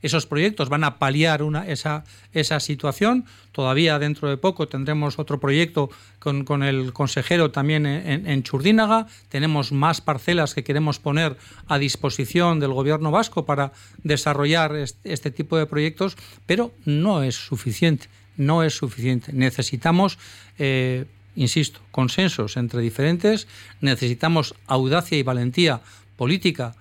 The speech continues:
para llevar adelante políticas que sean, eh, bueno, eh, incentivadoras, ¿no? de la,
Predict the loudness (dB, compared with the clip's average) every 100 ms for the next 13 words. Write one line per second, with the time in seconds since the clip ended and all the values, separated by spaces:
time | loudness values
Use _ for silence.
0 | -14 -4 0 0 -2 -8 -2 2 4 4
1 | 2 2 -2 -2 -4 -2 -2 -2 -2 -4
2 | -8 -20 -8 -4 0 0 0 -4 -14 -20
3 | -12 -4 -2 -2 -2 -2 -2 -2 -2 -4
4 | -4 -4 -2 -4 0 2 4 2 0 2
5 | 4 4 2 0 -2 -6 -6 -4 0 0